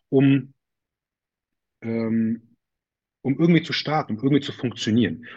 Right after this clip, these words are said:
Und da hat jeder auch natürlich so ein bisschen seine eigene Herangehensweise. Und ich versuche, die Leute halt so ein bisschen zu unterstützen auf ihrem eigenen Weg.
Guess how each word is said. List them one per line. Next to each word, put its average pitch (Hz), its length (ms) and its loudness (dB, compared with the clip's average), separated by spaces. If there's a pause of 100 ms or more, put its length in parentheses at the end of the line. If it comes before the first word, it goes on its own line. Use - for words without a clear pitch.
Und 117 80 0
da 143 100 4
hat 170 140 0
jeder 170 240 6
auch - 120 -4
natürlich 147 420 0
so 135 100 4
ein 127 80 4
bisschen 131 200 0
seine 127 200 2
eigene 131 220 0
Herangehensweise. 113 920 -2 (300)
Und - 100 2
ich - 120 4
versuche, 131 260 4
die 143 60 6
Leute 143 180 6
halt 123 140 0
so 135 80 0
ein 107 120 -2
bisschen 143 300 -2
zu - 80 -4
unterstützen 123 600 0
auf 104 100 -8 (100)
ihrem 110 140 -4
eigenen 113 440 2
Weg. 104 280 2